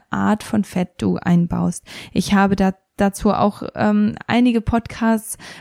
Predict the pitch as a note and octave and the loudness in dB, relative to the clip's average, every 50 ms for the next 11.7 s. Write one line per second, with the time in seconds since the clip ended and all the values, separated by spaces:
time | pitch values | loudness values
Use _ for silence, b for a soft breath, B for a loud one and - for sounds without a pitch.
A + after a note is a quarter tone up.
0 | B - G#3 G#3 - - G3+ - - - G#3 G3 F#3+ F#3 F3+ - - - C4 C4+ | B -2 0 0 0 -2 -6 -6 0 2 2 4 4 4 2 -2 -2 -2 -2 -2
1 | - - - A#3 A#3+ A#3+ A3+ A#3 A#3 A#3 A3+ A3 - - - G3 F#3+ F#3+ - B | -2 -2 2 4 6 6 6 4 4 2 2 2 -2 0 2 4 2 2 0 B
2 | B B B B B - A3 A3 A3 G#3+ A3 G#3+ G#3 G#3 G#3 G#3 G3+ F#3+ - - | B B B B B 4 6 6 6 6 4 4 4 4 4 4 4 2 0 0
3 | - G3 F#3+ F#3+ F#3+ F#3+ F#3+ G#3 G#3+ - G3 F#3 G#3+ A#3+ B3 - - A3+ A3+ G#3+ | 2 2 4 4 4 4 2 0 0 0 0 0 0 0 0 0 0 2 2 2
4 | G#3+ G#3+ - - - - - _ - G#3+ G#3 A3 G#3+ A3 A3+ - - A#3 A3 A#3 | 2 0 -2 -6 -8 -14 -20 _ -12 -4 0 0 2 2 0 0 2 4 4 4
5 | A3 - - G#3+ G#3 - G3+ F#3+ F#3+ B B B B B B B - F#3+ G3 G3 | 4 4 -2 -2 0 2 2 2 2 B B B B B B B -2 2 4 4
6 | G3+ A3+ B3+ D4+ E4+ - - - - - - G#3 G#3 G#3 G#3 G#3 G#3 G#3 G#3 - | 6 6 4 4 2 0 -2 -8 -8 -2 2 4 4 6 6 6 6 4 4 0
7 | - - - G3+ G3 G3 G3 G3 F#3+ G3 G#3+ - - G3 F#3+ - - A3 G#3 - | -2 0 0 2 2 2 2 2 0 0 -2 -2 -2 -4 -4 -2 -2 -2 -2 -2
8 | - - - G3 - G3 G3+ F#3+ F3+ G3 F#3+ F#3 F3+ - - A3 A#3+ C4+ C4+ - | -2 -2 -2 0 0 2 0 2 2 2 0 0 -2 -4 -8 -4 -4 -4 -4 -4
9 | - B3+ B3 A3+ - - - G3 F#3 B B B B B B B _ _ - G3+ | -2 0 2 2 2 0 0 -2 -2 B B B B B B B _ _ -2 0
10 | G3 G3 F#3+ - - - G#3 G3 G3 G3+ A3 G#3+ - - G#3 - G#3 G#3 G3 F#3+ | 2 2 2 0 0 0 2 2 4 4 2 0 0 -2 -2 2 0 0 2 0
11 | F3+ - - F#3+ F#3 F3+ F3+ F#3 G3+ A3+ C4 C#4 C#4+ | -2 -2 -2 0 2 2 2 4 4 2 2 0 -2